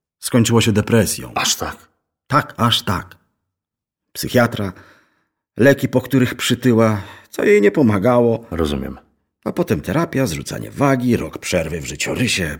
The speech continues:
Speaker 2: Co po tym roku?
Speaker 1: C-, studia. Ona była nawet zadowolona.
Speaker 2: Z tych studiów?
Speaker 1: No tak, tak.
Speaker 2: A nadal była sama?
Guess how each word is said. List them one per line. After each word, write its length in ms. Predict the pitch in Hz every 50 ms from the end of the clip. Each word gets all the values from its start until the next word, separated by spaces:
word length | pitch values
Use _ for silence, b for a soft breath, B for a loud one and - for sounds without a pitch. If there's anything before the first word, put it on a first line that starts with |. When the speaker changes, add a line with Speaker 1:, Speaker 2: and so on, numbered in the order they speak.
| - _
Speaker 2:
Co 260 | - - 98 92 87
po 200 | - - 92 85
tym 180 | 80 - 90 85
roku? 300 | 90 90 - - 127 135 131 - _ _ _ _ _ _ _ _ _ _ _ _ _ - -
Speaker 1:
C-, 280 | - - - - - - - _ _ _ _ _ _
studia. 560 | - - - - 160 139 73 64 58 - b b b b b b b b b _ _ _ _ _ _ -
Ona 120 | 180 180
była 160 | 180 185 185
nawet 200 | 180 160 170 160
zadowolona. 720 | - 160 156 165 160 160 160 156 143 110 90 69 64 - -
Speaker 2:
Z 80 | -
tych 140 | - 95 -
studiów? 380 | - 113 95 67 53 - - _
Speaker 1:
No 100 | - -
tak, 280 | - - 196 165 120 -
tak. 300 | - 98 90 71 55 - - _ _ _ _ -
Speaker 2:
A 360 | 85 80 78 80 80 80 80 78 76 73 76 76 73 - - - - - - - -
nadal 320 | 90 95 104 98 98 98
była 180 | 92 104 104 101
sama? 280 | - - - - -